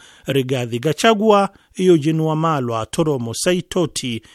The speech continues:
Justin Muturi na Mithika Linturi. Kichwa cha habari hiyo kinasomeka, "Wampangia Ruto." Likifafanua zaidi, Taifa Leo limeandika, vigogo wa upinzani walikutana Jumanne asubuhi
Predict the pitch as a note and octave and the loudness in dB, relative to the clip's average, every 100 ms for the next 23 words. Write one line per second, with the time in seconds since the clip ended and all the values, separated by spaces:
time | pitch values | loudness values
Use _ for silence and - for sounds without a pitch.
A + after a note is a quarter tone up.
0 | - - C3+ A#2+ C#4 - - G3 F3 D#3 | -20 -10 -4 4 4 4 0 0 2 0
1 | - F3 D#3 D3 C#3+ C#3+ D3 C#3 C3+ A#2 | 2 2 4 2 0 -2 -2 0 -2 -2
2 | B2+ - B2 A2+ G#2+ - - C#3+ B2 G#2+ | -6 -6 -8 -8 -8 -6 -2 -2 -4 -10
3 | _ _ - _ - D3+ E3+ - - E3 | _ _ -20 _ -10 -4 -2 0 0 6
4 | G#3+ A3+ F#3 A#3 A3 A3+ G#3 - F#3 F3+ | 8 8 4 4 2 2 0 0 0 -2
5 | - B2+ A2 G#2+ - D#3+ A#3 G#3 C#3+ C#3+ | -2 -4 -4 -4 2 8 8 8 2 -2
6 | B2 A#2 A2+ A#2 G2 - G#2 C3 - - | -4 -4 -4 -6 -6 -10 -12 -14 -20 -20
7 | - - _ - G2 - D3 D#3+ E3+ F3+ | -20 -20 _ -10 -6 -4 -2 -2 0 0
8 | F3+ D#3+ F3+ E3 E3 E3 D3+ D#3 D#3+ D3 | 0 2 2 0 -2 -4 -4 -2 -2 -2
9 | C#3+ C#3 C#3 D3 - C3+ B2+ C3+ D#3+ F3 | -2 -2 -2 -2 -2 -4 -4 -2 0 2
10 | E3+ E3+ E3 E3+ D#3+ D#3 F3+ F3+ F3+ F3 | 2 2 0 -2 -2 2 4 2 2 2
11 | F3 - - - F#3 F#3 F#3 F#3 F3+ E3+ | 0 -2 -2 0 0 0 -4 -4 -4 -4
12 | D3 C3 A#2+ - B2+ B2 A#2+ B2 A2+ | -4 -4 -6 -8 -8 -8 -8 -10 -12